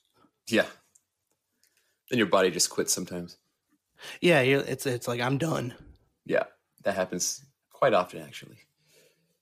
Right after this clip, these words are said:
Speaker 2: Yeah,
Speaker 1: What are
Speaker 2: I
Speaker 1: you
Speaker 2: try
Speaker 1: drinking?
Speaker 2: to keep, I keep my caffeine to the mornings. Right now, I've got, um, a Pabst Blue Ribbon. It's like an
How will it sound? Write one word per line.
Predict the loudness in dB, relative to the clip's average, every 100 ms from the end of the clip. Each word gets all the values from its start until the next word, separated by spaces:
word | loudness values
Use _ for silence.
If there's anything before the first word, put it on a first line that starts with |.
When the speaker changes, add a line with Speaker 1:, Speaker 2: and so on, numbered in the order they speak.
| _ _ _ _ _ -2
Speaker 2:
Yeah, | 4
Speaker 1:
What |
are |
Speaker 2:
I | 6
Speaker 1:
you |
Speaker 2:
try | 6 6
Speaker 1:
drinking? | 4
Speaker 2:
to | 2
keep, | -2 _ _ _ _ _ _
I | -4
keep | 0 2
my | 4
caffeine | 4 6 6 6 6
to | 6
the | 4
mornings. | 4 4 4 2 2
Right | 4
now, | 4 6
I've | 4 4
got, | 4 4
um, | 4 2 2 0 -6 -10 -20 -20 _ -2
a | 0 0 -4 -6 0
Pabst | 4 4 2
Blue | 0 2 4
Ribbon. | 6 6 8 6 6 2 -4 _ _ _ _ _ _ _ _
It's | -2 2
like | 2 4
an | 2